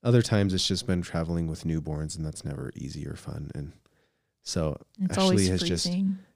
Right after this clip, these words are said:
Speaker 1: had more bad experiences than good experiences, but
Speaker 2: I
Speaker 1: it is
Speaker 2: keep
Speaker 1: my
Speaker 2: waiting
Speaker 1: life,
Speaker 2: for it to impress
Speaker 1: it
Speaker 2: me.
Speaker 1: is my life's mission to turn it around for Ashley,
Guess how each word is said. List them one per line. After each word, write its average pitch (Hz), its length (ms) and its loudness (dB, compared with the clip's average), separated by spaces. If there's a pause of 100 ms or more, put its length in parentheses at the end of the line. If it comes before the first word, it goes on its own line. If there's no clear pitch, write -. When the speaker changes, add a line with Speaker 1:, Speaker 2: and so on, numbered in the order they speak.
Speaker 1:
had 80 260 -6
more 87 260 -2
bad 82 300 -2
experiences 80 640 -6
than 78 140 -6
good 80 220 -8
experiences, - 560 -8
but 92 280 -2 (260)
Speaker 2:
I - 40 -2
Speaker 1:
it 196 80 -2
is 208 80 6
Speaker 2:
keep 202 60 2
Speaker 1:
my 208 80 8
Speaker 2:
waiting 277 240 8
Speaker 1:
life, 220 60 6
Speaker 2:
for 196 100 2
it 190 120 0
to 208 100 4
impress 196 340 2
Speaker 1:
it 113 60 4
Speaker 2:
me. 113 60 6
Speaker 1:
is 110 100 6
my 107 120 6
life's 101 340 2
mission 87 380 0
to 82 320 -2
turn 85 280 -4
it 80 120 -4
around 76 300 -4
for - 120 -8
Ashley, - 380 -6